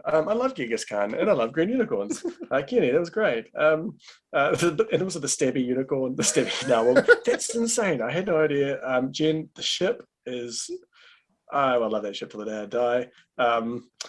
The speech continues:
Speaker 1: I'm, I'm gonna disqualify everyone. I should disqualify everyone for narwhal-based things 'cause they're not unicorns, but I, I love you guys, so I'll be nice. Um,
Speaker 2: <laughs> I didn't do
Speaker 1: hunting
Speaker 2: any narwhal
Speaker 1: unicorns.
Speaker 2: facts. You should, you should disqualify them, I reckon.
Speaker 1: I should, I should. Uh, hunting for na-, unicorns, that is excellent.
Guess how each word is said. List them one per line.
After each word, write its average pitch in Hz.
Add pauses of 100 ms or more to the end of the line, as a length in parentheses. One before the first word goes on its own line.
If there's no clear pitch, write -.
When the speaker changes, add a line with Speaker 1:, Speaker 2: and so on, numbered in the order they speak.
(100)
Speaker 1:
I'm, 143
I'm 139
gonna 170
disqualify 165
everyone. 151
I 135
should 196
disqualify 123
everyone 107
for 113
narwhal-based 107
things 110
'cause 143
they're 185
not 127
unicorns, 110
but - (580)
I, - (280)
I -
love 107
you 110
guys, -
so 117
I'll 104
be 110
nice. 101
Um, 139 (240)
Speaker 2:
<laughs> - (920)
I 208
didn't 262
do 208
Speaker 1:
hunting 247
Speaker 2:
any 196
narwhal 165
Speaker 1:
unicorns. 156
Speaker 2:
facts. 196
You 247
should, 190
you 214
should 165
disqualify 175
them, 123
I 131
reckon. 165 (380)
Speaker 1:
I 131
should, 147
I 120
should. 127
Uh, 147 (180)
hunting 214
for 170
na-, 147
unicorns, 147
that 160
is 123
excellent. 117